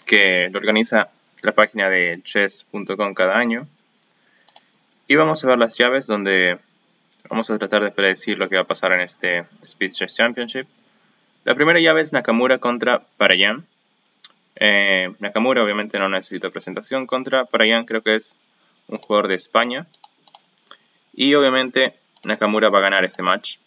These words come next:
Por cierto, son una hora a cinco minutos más tres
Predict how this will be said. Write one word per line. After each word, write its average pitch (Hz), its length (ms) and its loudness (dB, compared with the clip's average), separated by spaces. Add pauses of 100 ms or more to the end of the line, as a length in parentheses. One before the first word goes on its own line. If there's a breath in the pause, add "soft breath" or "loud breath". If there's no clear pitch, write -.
(100)
Por 98 140 0
cierto, 113 320 0
son 110 260 -4 (440)
una 113 300 2
hora 107 200 2
a 95 300 -4
cinco 107 640 -6 (420)
minutos 104 440 -6
más 92 160 -10
tres 127 360 -2